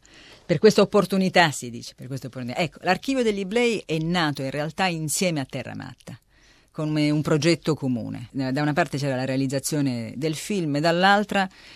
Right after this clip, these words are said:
c'era l'idea di riuscire, beh, proprio sullo stimolo,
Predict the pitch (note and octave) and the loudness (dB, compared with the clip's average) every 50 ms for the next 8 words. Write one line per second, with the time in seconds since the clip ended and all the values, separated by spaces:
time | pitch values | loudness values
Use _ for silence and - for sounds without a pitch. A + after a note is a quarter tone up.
0 | - _ - - G3 F#3 D#3 D3+ D3+ E3 E3 D#3+ F3 E3+ D3+ C3+ C3 B2 B2 B2 | -12 _ 0 4 4 6 6 4 2 2 2 2 4 4 4 4 2 2 0 -2
1 | B2 - - - _ - F3+ E3 D#3+ D#3+ D#3+ E3+ E3 - - - - F3+ D#3+ D3 | -2 -4 -6 -10 _ -14 -6 -4 -2 0 0 0 0 2 0 0 2 2 2 2
2 | C#3 C3 C3 B2 A#2+ A#2 - _ _ _ _ _ _ - - - - - - C#4+ | 2 0 -2 -2 -4 -6 -10 _ _ _ _ _ _ -16 -14 -14 -10 -2 0 0
3 | D4+ - - G3+ F3 D#3+ C#3+ - - - - G#3 G3 E3+ D#3 - - - - - | 0 2 2 2 2 2 2 0 -4 -6 -6 -2 -2 0 -2 -2 -4 -8 -8 -4
4 | G#3 F3 C#3+ C3 B2 A#2 A2+ A#2 A#2 A#2+ B2 | -2 0 0 0 0 0 -2 -4 -6 -8 -8